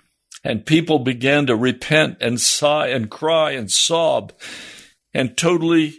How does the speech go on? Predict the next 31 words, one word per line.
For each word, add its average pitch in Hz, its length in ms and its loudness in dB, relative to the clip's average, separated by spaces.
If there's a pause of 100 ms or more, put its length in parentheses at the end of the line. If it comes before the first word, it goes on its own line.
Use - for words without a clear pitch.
(760)
purify 180 580 2
their 151 180 4
lives 143 440 0
by 143 160 2
the 123 120 0
blood 151 300 2
of 139 100 -2
Jesus 131 760 0 (260)
before 147 380 0
Almighty 135 380 2
God, 123 420 2 (280)
preparing 180 680 2
the 165 120 2
way 160 480 0 (1400)
for - 140 -2
the 117 100 0
coming 147 380 0
revolution 135 720 2
with 107 160 0
England, 120 520 -2 (300)
as 113 220 0
opposed 165 480 2
to 160 80 0
what 147 160 2
happened 147 420 0
in 123 140 2
France, 147 540 0
which 135 200 0
was 135 200 2
a 123 100 4
godly, 120 760 0